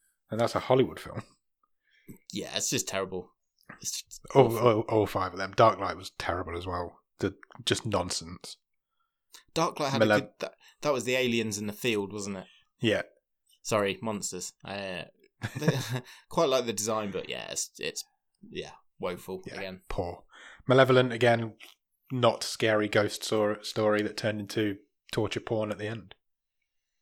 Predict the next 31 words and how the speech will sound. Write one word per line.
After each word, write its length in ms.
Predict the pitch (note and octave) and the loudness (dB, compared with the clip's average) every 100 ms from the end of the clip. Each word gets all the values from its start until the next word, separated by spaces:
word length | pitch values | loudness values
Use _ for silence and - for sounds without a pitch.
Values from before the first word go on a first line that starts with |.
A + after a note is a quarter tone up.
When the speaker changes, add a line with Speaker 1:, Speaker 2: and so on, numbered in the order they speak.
| _ | _
Speaker 2:
Awful. 460 | G#2 F#2+ - F#2+ - _ _ _ _ _ - | -6 -6 -6 -8 -8 _ _ _ _ _ -4
Speaker 1:
<laughs> 0 | - - - - D#3+ | -4 -4 -6 0 0
Speaker 2:
Just 180 | - A#2+ _ | 0 -10 _
noth-, 300 | C#3+ C3 - - - _ | -4 -4 -4 -18 -20 _
nothing 300 | B2 - G#2+ | -6 -4 -6
redeeming. 420 | G2+ G#2+ G2+ F#2+ | -4 -2 -2 -4
Uh, 60 | G2+ | -4
you 240 | A#2 A2 | -4 -4
know, 80 | G#2 | -4
and 280 | G2+ - A2 | -4 -4 -8
that 100 | B2 | -8
had 140 | G#2+ | -8
some 180 | - G#2+ | -8 -8
big 180 | G#2+ G2+ | -8 -8
names 300 | G#2 G#2 G2+ | -8 -8 -10
in 100 | G#2 | -10
it. 140 | A2 _ | -10 _
Obviously, 400 | G2+ - G#2+ G2+ _ _ _ _ - | -10 -8 -8 -14 _ _ _ _ -16
a 80 | |
pre-flame, 800 | G#2 - A2+ G2 - G#2 G#2 G2+ _ | -14 -6 -6 -4 -4 -4 -4 -6 _
a 100 | A#2+ | -10
pre-fame, 1500 | - - B2+ B2 A#2 _ _ _ _ _ - A#2 A2 G#2 G#2 - _ _ _ _ | -6 -4 -2 -2 -6 _ _ _ _ _ -8 -6 -6 -8 -10 -14 _ _ _ _
or 140 | A2 G2 | -6 -4
not 200 | G2+ - | -6 -6
quite 220 | A2+ F#2 | -4 -4
as 100 | F#2 | -4
famous 520 | - G2 G2+ F#2+ - - _ | -8 -6 -6 -8 -10 -12 _
Florence 260 | G#2+ G2+ - | -8 -8 -10
Pugh. 280 | - G#2 G#2 _ _ _ _ _ - | -8 -8 -8 _ _ _ _ _ -2
Speaker 1:
Yeah. 240 | A2 G#2+ - _ _ | 0 0 -4 _ _
Speaker 2:
Or 200 | F#2+ F#2+ | -14 -14